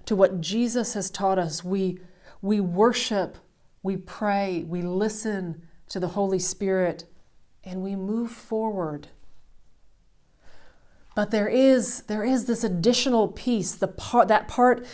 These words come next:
um, in the letter to the Hebrews that tells us,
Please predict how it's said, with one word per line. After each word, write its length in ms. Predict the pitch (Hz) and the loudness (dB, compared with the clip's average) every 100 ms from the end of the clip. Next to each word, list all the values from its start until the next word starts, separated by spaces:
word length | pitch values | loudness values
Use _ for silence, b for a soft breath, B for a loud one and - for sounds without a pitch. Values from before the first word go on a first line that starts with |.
| B | B
um, 180 | 196 185 | 0 2
in 80 | 196 | 6
the 100 | 196 | 6
letter 380 | 202 226 247 247 | 6 8 8 6
to 120 | 240 | 2
the 80 | 196 | 0
Hebrews 600 | 196 247 214 190 185 - b - | 2 4 6 4 2 -4 b 2
that 160 | 196 | 2
tells 400 | - 247 247 208 | 4 6 6 6
us, 400 | 202 175 - - | 4 2 0 -6